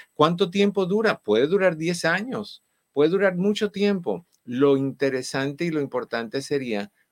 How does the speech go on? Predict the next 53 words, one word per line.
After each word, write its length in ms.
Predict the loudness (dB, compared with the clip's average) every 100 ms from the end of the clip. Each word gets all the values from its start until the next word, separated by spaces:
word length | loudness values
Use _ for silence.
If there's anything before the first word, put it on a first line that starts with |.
| _ -6
apoyarle 520 | -4 -2 0 0 0
en 60 |
este 220 | -6 -6 -6
proceso, 680 | -6 -6 -2 -2 0 -4
porque 280 | -6 -8 -6
el 120 | -8
cambio 320 | -4 -4 -2 -4
hormonal 440 | -4 -4 -4 -4
no 80 | -6
es 100 | -6
decisión 520 | -8 -10 -8 -8 -4
de 160 | -4 -4
ella. 260 | -6 -10 _ _ _ _ _ _
Es 240 | -8 -8 -4
una 200 | -2 -2
des-, 200 | -2 -6
es 240 | -8 -6
una 180 | -4 -4
situación 720 | -6 -6 -4 -4 -4 -6 -8 _ _ _
hormonal, 680 | -2 0 0 0 -2 -6 -14 _ _
química 500 | -4 -2 0 -2 -6
de 120 | -8 -8
su 180 | -10
cuerpo. 480 | -2 -2 -2 -6 -18 _ _ _ _ 0
Ahora, 260 | 4 4
hay 100 | 4
dos 360 | 2 4 4 0
razones 480 | -4 -4 -4 -4 -4
por 160 | -6
la 100 | -6
cual 220 | -4 -4 -4
uno 180 | -6
puede 240 | -4 -4 -2
perder 320 | -4 -6 -4
el 60 | -4
apetito 520 | -4 -6 -8 -6 -6
principales. 760 | -4 -4 -6 -2 -2 -2 -4
Hay 160 | -2 0
otras 260 | -2 -4 -8
razones. 420 | -8 -8 -8 -6
Gordura 720 | -6 -6 -2 2 4 4 4
puede 240 | 2 0
quitarte 360 | -2 -6 -4 -4
el 60 |
apetito, 600 | -6 -8 -10 -8 -4 0
alto 240 | 0 -2 -6
colesterol 640 | -6 -6 -6 2 4 4
puede 220 | 2 -4 -4
quitarte 340 | -6 -4 -2
el 80 | -2
ape-, 240 | -2 -6
el 160 | -6 -4
apetito, 460 | -2 -2 -2 -2